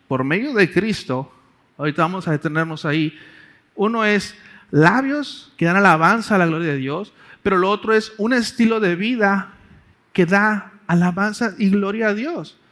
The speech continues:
Versículo del uno al tres del capítulo trece.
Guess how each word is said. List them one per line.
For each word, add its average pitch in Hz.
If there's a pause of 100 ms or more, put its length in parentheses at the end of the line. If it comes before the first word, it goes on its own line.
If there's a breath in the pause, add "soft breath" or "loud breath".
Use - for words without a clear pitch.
(1160 soft breath)
Versículo 208
del 220
uno 233
al 226
tres 214
del 180
capítulo 190
trece. 170